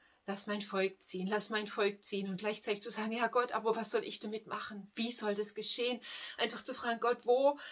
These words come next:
wo sind die Moses für uns in dieser Zeit, vielleicht auch in unserem Volk?" Und das ist eine, einfach eine Frage, die ich, die ich auch so weitergeben möchte. Wo sind die Moses, die wirklich aufstehen und sagen, "Hier Gott sagt,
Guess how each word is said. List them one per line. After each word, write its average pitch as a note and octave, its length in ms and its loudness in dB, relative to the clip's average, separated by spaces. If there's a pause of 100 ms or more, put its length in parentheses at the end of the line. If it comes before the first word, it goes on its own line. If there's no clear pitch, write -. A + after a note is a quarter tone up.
(140)
wo B3+ 320 10
sind C4 240 -2
die C4 80 2
Moses B3+ 760 4
für B3+ 200 8
uns D4+ 380 8
in C#4 200 4
dieser D4 300 2
Zeit, B3 320 -2
vielleicht A#3 300 0
auch A3+ 240 4
in B3+ 140 2
unserem A#3+ 300 2
Volk?" C#4+ 380 6
Und A#3+ 100 2
das A#3 80 -4
ist - 60 2
eine, A#3+ 260 0
einfach A#3+ 220 2
eine A3 180 -2
Frage, B3+ 400 -2
die B3 120 -4
ich, - 160 -10 (460)
die C4+ 60 -10
ich - 80 -4
auch A#3 80 4
so C4 200 2
weitergeben C4 760 2 (180)
möchte. C4+ 440 6
Wo C#4+ 140 4
sind D4 260 2
die C4+ 80 -4
Moses, A#3+ 720 -2
die G#3+ 240 -6
wirklich B3+ 640 2 (460)
aufstehen A3+ 600 2
und A3+ 120 -2
sagen, A3+ 560 0
"Hier A3+ 220 0
Gott A3+ 400 4
sagt, - 560 -2